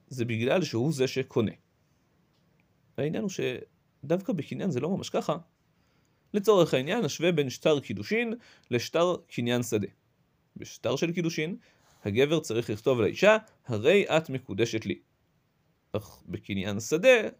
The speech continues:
לפי ההלכה, דווקא המוכר הוא זה שכותב לקונה, "שדי מכורה לך". כלומר, אם זה היה דומה לקניין, האישה הייתה צריכה לכתוב,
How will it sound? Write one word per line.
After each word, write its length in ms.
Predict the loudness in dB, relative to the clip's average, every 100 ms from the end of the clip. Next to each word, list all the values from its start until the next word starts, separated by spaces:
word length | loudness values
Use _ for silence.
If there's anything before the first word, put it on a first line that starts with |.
| _ _ _ _
לפי 280 | -6 -4 0
ההלכה, 340 | 2 4 2
דווקא 300 | 2 2 2
המוכר 260 | 0 0 -2
הוא 140 | -2
זה 100 | -4
שכותב 320 | -4 -4 -2 -2
לקונה, 280 | 0 -2 -2 -6 -16 _
"שדי 400 | -6 0 2 2
מכורה 400 | 0 0 2 4
לך". 280 | 4 0 -6 _ _ _ _ _ _ _ _ _ _ _ _ _ _ _ _ _
כלומר, 320 | -2 2 2 2
אם 140 | 2 4
זה 120 | 6
היה 180 | 4 4
דומה 260 | 2 0
לקניין, 640 | -2 -4 -6 -2 -2 -4 -8 _ _ _ -4
האישה 340 | -4 -2 0
הייתה 300 | 0 0 -2
צריכה 300 | -2 -4 -4
לכתוב, 500 | -6 0 6 6 4